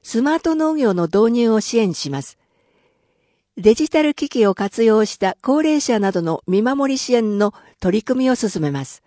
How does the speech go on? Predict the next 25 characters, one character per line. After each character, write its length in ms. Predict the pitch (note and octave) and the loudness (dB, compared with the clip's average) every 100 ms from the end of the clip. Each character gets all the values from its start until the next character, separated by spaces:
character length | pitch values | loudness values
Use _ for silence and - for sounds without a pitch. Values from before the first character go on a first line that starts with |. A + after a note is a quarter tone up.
| _ _ _ _ _ _ _ _ _ _ _ - | _ _ _ _ _ _ _ _ _ _ _ -4
農 200 | F3+ G#3+ | 2 2
業 220 | A3 A3 | 4 4
用 220 | G#3+ G3 F#3+ | 4 4 4
ド 160 | F#3+ | 4
ロ 220 | G#3+ A#3 | 4 4
ー 20 | G3+ | 2
ン 80 | |
の 180 | D3+ D3 - | 0 -4 -2
農 220 | F#3+ B3+ | 0 2
業 180 | B3+ A3+ | 2 0
散 240 | - A3+ | 0 -2
布 160 | G#3 D3 | -2 -4
の 100 | D3 | 0
様 200 | E3 F#3 | 0 0
子 120 | F3+ | -2
の 120 | E3+ | -4
写 180 | - D3 | -4 -8
真。 260 | - A2+ - _ _ _ _ _ _ _ _ _ _ _ _ _ _ _ _ _ _ _ - | -8 -12 -14 _ _ _ _ _ _ _ _ _ _ _ _ _ _ _ _ _ _ _ -2
公 200 | D4 F4+ | 0 2
共 240 | - F4 | 4 2
施 100 | D#4+ | 2
設 280 | C#4+ C#4+ F#3+ | 0 0 0
の 120 | F3 | 0
整 300 | D#3+ A3+ G3 | 2 2 2
備。 220 | D3 C3+ | 2 -2